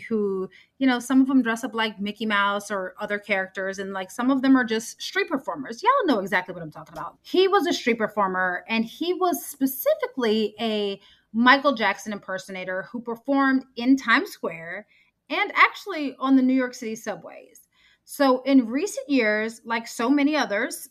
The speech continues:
after, you know, the pandemic, Jordan had fallen on hard times, and he found himself living on the streets that he performed. And it seems as though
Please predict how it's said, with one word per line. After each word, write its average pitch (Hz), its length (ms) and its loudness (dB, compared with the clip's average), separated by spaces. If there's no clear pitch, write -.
after, 214 560 -2
you 247 100 -8
know, 220 140 -4
the 214 100 -8
pandemic, 202 640 -4
Jordan 240 520 -2
had 269 360 2
fallen 277 280 2
on 302 140 -2
hard 277 220 2
times, 208 540 -6
and 233 460 -2
he - 280 -2
found 262 300 4
himself 254 540 -2
living 196 560 -6
on 202 220 -2
the - 60 -2
streets 196 520 -8
that 190 160 -2
he 196 160 -8
performed. - 640 -2
And 220 600 2
it 277 200 0
seems 427 540 0
as 247 180 -4
though 226 420 4